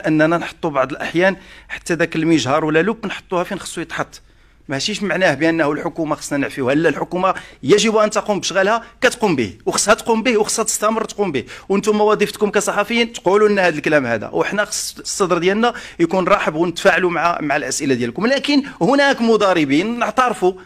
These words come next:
باش ما يتقالش عاود بانه راه حنا بغينا نرميو الكره لشي جانب عن جانب اخر. هناك مضاربين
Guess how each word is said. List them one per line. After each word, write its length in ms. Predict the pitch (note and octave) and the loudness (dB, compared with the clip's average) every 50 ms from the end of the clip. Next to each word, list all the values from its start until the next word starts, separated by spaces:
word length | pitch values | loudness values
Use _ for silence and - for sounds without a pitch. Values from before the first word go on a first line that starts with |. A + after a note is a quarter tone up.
| - - _ | -20 -4 _
باش 140 | A3 G#3+ A#3+ | 0 0 2
ما 100 | A#3 A#3 | 0 0
يتقالش 420 | A3+ - - B3 B3 A3+ - F#3 | -2 0 0 0 0 0 0 0
عاود 240 | E3 F#3+ G3 F3 D#3 | 2 2 2 2 2
بانه 460 | E3+ F#3 F#3 F#3 F3+ E3 E3+ G3 F#3+ - - - - | 2 2 2 4 4 4 4 4 2 -2 -6 -2 -2
راه 60 | E3+ | -2
حنا 180 | E3 E3+ F#3+ F3+ | 0 0 0 0
بغينا 260 | D#3+ E3 F3+ F3+ F3+ | 2 2 2 2 2
نرميو 300 | E3 E3 D#3+ E3 F3 E3 | 2 2 2 2 2 0
الكره 280 | C#3+ C#3+ C#3+ E3 E3 D#3+ | -2 0 0 0 0 2
لشي 180 | C#3 - E3+ | 0 0 -2
جانب 360 | C#3+ B2+ C#3 D3+ D#3+ E3 C#3+ | 0 2 2 2 2 2 0
عن 120 | C3 C#3+ C#3+ | 0 0 0
جانب 300 | B2+ C#3 C#3 C#3 C3 B2 | 2 2 2 2 2 0
اخر. 320 | C3 - - - G3 F#3 | 0 -2 -2 -2 2 2
هناك 340 | G#3 A3+ A#3+ A#3+ A#3+ A#3+ A#3 | 2 4 4 2 2 2 2
مضاربين 640 | G#3 G3 F3+ D#3+ D#3+ D#3 D3+ C#3+ C3 C3 D#3+ F3 | 2 2 2 4 4 4 4 4 2 2 0 -2